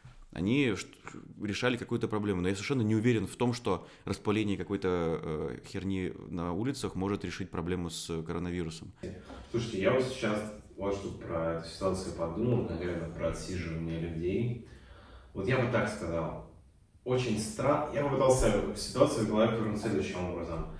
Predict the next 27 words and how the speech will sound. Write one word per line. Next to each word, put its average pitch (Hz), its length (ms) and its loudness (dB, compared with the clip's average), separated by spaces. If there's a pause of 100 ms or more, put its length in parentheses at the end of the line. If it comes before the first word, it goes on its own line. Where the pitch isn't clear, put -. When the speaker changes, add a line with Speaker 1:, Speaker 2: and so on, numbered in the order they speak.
(180)
Speaker 2:
С - 180 -6
одной 143 400 4
стороны, 98 640 2 (280)
как 95 200 0
бы 92 120 2
ты 123 400 2
в 107 120 0
определенной 110 500 4
степени, 117 760 2 (520)
как 90 160 -2
бы, 95 280 2 (360)
это 123 160 0
рациональное 123 760 4
поведение, 90 460 0
Speaker 1:
Да, 80 120 4
я 101 180 2
об 98 120 4
этом 95 180 4
Speaker 2:
да? - 60 4
Speaker 1:
же. - 220 -2 (580)
Speaker 2:
Но, 131 640 4 (1160)
на 92 100 -6
мой 120 160 -2
взгляд, 110 340 -4
странно, 95 880 0 (1000)
э, - 600 -12 (140)
пытаться - 1000 -4